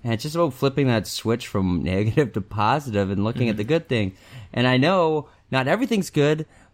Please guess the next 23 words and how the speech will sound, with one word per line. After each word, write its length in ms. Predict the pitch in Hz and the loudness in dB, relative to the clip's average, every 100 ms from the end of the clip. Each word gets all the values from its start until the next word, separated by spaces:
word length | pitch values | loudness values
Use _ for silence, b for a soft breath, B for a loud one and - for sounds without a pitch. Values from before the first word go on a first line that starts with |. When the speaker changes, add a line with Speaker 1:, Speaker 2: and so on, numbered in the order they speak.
| - | 0
Speaker 1:
but 220 | 131 120 | 0 2
if 160 | 123 127 | -2 -4
the 60 | |
positives 520 | 113 135 147 147 131 | -4 -2 0 -2 -2
outweigh 260 | 131 113 123 | 0 0 0
the 80 | 113 | 0
negatives, 500 | 110 127 127 110 107 | -2 -2 -2 -2 -2
or 80 | 120 | -2
even 200 | 139 135 | -2 -4
if 80 | 127 | -4
there's 160 | 110 | -4
some 220 | 127 135 | 0 -2
positive, 440 | 151 113 107 113 110 | 0 -2 0 -2 -2
it's 280 | 110 104 107 | -2 -4 -6
a 40 | |
lot 520 | 101 123 143 - - | -2 -2 -4 -10 -12
better. 420 | 98 147 139 - - _ | -8 -6 -6 -10 -18 _
It's 160 | - 107 | -6 -4
Speaker 2:
Yeah. 80 | |
Speaker 1:
just 160 | 101 95 | -6 -6
a 60 | 104 | -4
lot 240 | 104 101 | -2 -2
more 640 | 110 104 104 104 101 98 | -2 -2 -2 -2 -2 -4